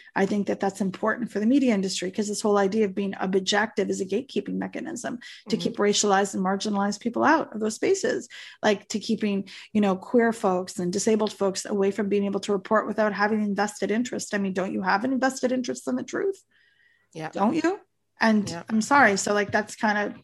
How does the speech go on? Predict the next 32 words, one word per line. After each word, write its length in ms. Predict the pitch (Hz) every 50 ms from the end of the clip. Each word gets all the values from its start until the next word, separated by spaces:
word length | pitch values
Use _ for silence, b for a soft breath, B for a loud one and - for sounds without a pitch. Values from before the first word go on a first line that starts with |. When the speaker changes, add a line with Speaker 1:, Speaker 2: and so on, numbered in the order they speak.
| _ - -
Speaker 1:
where 260 | - 214 214 220 220
it 60 | 220
is 180 | 233 240 240 214
with 100 | 208 196
that. 320 | 233 254 - - 101 - - _ B B B B B B B B B B B B B
But, 380 | - 214 208 - - - - -
Speaker 2:
Well, 220 | 262 269 269 269 262
Speaker 1:
um, 60 | 202
Speaker 2:
it's 200 | 262 254 - 247
really 280 | 247 269 294 302 240
interesting 440 | 208 190 190 208 196 - 180 165 160
because 240 | 156 160 - 160 151
I 100 | 160 160
feel 220 | 147 180 170 170
like 280 | 170 165 156 156 156 -
Turtle 320 | - 170 160 156 156 151
Island's 360 | 147 143 143 143 147 147 147 147
going 240 | - 147 147 143 143
through 160 | - 147 147
its, 140 | 143 - -
an 460 | - - - - 147 - - 151 156
Speaker 1:
Yeah. 60 | 147
Speaker 2:
existential 640 | 147 - - - - - - - 151 143 - 147 135
crisis. 720 | - - - 143 139 139 - - 139 139 - - - - B B B B B B B _
And, 600 | - 160 160 156 156 151 151 147 147 147 143 - - -
you 140 | - 165 165
know, 340 | 156 151 147 143 143 139 - -
which 560 | - 156 160 151 147 147 - - - - - _ _ _ _ - - _ _
I, 600 | - 165 160 160 165 165 165 165 160 160 160 160 - - _ _ _ _ _ _ _ _ _ _ _ _ _ _ _ _ _ _ _ _ _ _ _ B B B B B B B
which, 540 | - 180 175 190 185 180 175 - - - - - _ 180
you 160 | 180 180 180
know, 360 | 175 170 165 165 160 151 -